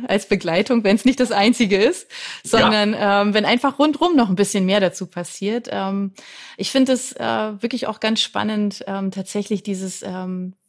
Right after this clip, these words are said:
Speaker 1: wie, wie gut man die Mitarbeiter mitnehmen kann, wenn man sie wertschätzt und damit einbindet in diesen Prozess.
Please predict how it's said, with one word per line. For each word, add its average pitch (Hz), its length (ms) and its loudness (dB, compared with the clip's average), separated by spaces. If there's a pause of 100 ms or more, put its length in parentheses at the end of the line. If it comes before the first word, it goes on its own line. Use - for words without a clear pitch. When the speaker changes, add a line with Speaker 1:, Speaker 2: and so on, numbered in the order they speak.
Speaker 1:
wie, 196 200 -4
wie 190 80 -4
gut 214 200 -6
man 190 120 -2
die 180 100 -4
Mitarbeiter 220 840 -4
mitnehmen 226 600 -2
kann, 262 580 -2
wenn 180 80 -2
man 180 140 -2
sie 180 160 -6
wertschätzt 220 640 -8
und 175 100 -6
damit 180 220 -4
einbindet 226 640 0
in 214 100 -4
diesen 220 240 -6
Prozess. - 560 -8